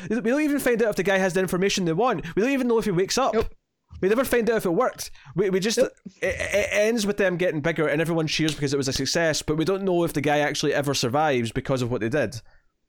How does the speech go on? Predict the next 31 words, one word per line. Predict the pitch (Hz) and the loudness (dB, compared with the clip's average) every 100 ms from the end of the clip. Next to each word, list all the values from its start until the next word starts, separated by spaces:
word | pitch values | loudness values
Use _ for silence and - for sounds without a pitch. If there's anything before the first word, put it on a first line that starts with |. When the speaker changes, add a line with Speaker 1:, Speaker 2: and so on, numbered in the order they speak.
| _ _ - | _ _ -2
Speaker 2:
Mm-hmm. | 208 202 202 240 _ 165 | 2 2 0 -2 _ -2
Speaker 1:
We | |
don't | 202 | 0
find | 214 214 226 | 2 2 2
out. | 220 131 - 165 - | 0 -2 -6 -6 -2
And | 170 - | -2 -4
so | - 180 | -2 2
we | |
don't | 240 | 2
find | 262 254 226 | 2 0 0
out | |
that. | 139 135 - - | 0 0 -2 -4
We | 151 | 0
don't | 175 226 | 0 2
find | 214 202 | 0 2
out | 190 | 2
if | 160 | 2
he | |
has | 156 170 170 | 2 2 0
the | |
information | 180 165 143 147 135 | -2 0 -2 0 0
they | 123 | 0
want. | 117 120 147 - 127 - | 0 0 -4 -12 -14 -2
Uh, | 139 135 143 | 0 2 0
and | 165 190 165 | -2 -2 2
that | 285 | 2
stuff's | 285 339 - | 2 0 2
interesting | 311 320 277 - 220 | 0 2 0 0 -4
'cause | 220 | -2
I'm | 214 | -2
like, | 208 | -2